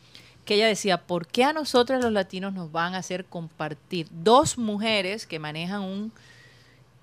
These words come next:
imperio musical de alguna manera? Eh, ¿por qué nos van a poner las dos?". Pienso que es, es perder un poco la capacidad que cada una tenemos.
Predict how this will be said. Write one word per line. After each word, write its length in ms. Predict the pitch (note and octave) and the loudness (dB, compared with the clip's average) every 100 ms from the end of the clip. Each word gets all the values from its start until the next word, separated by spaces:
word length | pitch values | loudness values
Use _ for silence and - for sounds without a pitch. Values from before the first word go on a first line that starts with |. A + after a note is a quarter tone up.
| - - - | -2 0 0
imperio 720 | F#3+ F3 D#3+ - A3+ A3+ G3+ | -6 -12 -14 0 2 4 0
musical 600 | F3+ E3 F3 - E3 F3 | -4 -8 -8 -4 -4 -2
de 60 | F3+ | -4
alguna 340 | E3 E3 F#3 | -6 -6 -4
manera? 500 | G#3+ F3+ D#3+ E3 F3+ - | -4 -4 -6 -8 -10 -10
Eh, 420 | D#3+ D#3+ D#3+ D#3 D#3 _ _ _ _ _ _ - | -8 -6 -6 -8 -14 _ _ _ _ _ _ -2
¿por 180 | A3+ | -2
qué 120 | A3+ D#4 | 2 0
nos 120 | D#4+ | 2
van 160 | D4+ | 0
a 80 | D#4+ | -2
poner 280 | D#4 A#3 A#3 | -4 -4 -4
las 140 | C4 | -4
dos?". 160 | C4+ C#4+ | -4 -6
Pienso 440 | - G#3+ A3 B3 | -4 -4 0 -2
que 220 | A#3+ F#3+ G3 | -2 -4 -4
es, 280 | - - - _ _ _ _ _ _ _ _ _ _ _ | -8 -10 -16 _ _ _ _ _ _ _ _ _ _ _
es 160 | G#3 G#3 | -2 -2
perder 520 | - B3 G#3+ G3+ A#3+ | -2 -6 -2 0 0
un 140 | C4 A#3+ | 0 -4
poco 440 | - A3+ A3+ A#3+ | 2 2 4 0
la 120 | A3+ | 0
capacidad 680 | G3 F3 E3 - F3 E3 E3 | -2 -6 -6 -6 -6 -4 -4
que 140 | - G3+ | -6 -4
cada 240 | F3+ F3 | -2 -2
una 240 | F3+ G3 | -4 -6
tenemos. 480 | G3 G#3+ G#3+ C#3+ - | -6 -4 -4 -6 -16